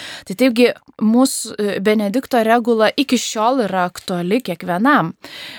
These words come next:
E, pavyzdžiui, kadangi regula parašyta, e, abatui daugiausia, tai labai tinka apskritai galvojant apie lyderystę, apie tai, kaip, e, netgi vadinama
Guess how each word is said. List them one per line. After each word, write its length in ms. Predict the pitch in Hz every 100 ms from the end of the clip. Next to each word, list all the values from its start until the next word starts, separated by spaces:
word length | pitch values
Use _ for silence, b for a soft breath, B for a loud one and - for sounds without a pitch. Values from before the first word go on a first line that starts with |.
| -
E, 160 | 185
pavyzdžiui, 800 | 180 226 240 226 180 165 185 185 - _ _
kadangi 500 | 202 185 202 196 190
regula 320 | 220 220 202
parašyta, 720 | 196 196 202 - 233 - 180 B B B B _ -
e, 300 | 196 185 175 - _ - _ -
abatui 540 | 180 185 233 - 196
daugiausia, 800 | - 175 185 180 175 175 - - - _ -
tai 220 | 208 208 -
labai 760 | 214 220 190 202 233 311 349 -
tinka 440 | - 240 247 247 220 - - -
apskritai 680 | 202 - - 185 - 269 285
galvojant 480 | 208 196 226 208 220
apie 220 | - 190
lyderystę, 840 | 190 180 185 202 311 - - 170 - _
apie 320 | 180 175 190
tai, 180 | 180 214 208 -
kaip, 260 | 220 226 - B B B B
e, 240 | - 190 - 190
netgi 380 | 226 226 220 202
vadinama 640 | 196 190 233 233 214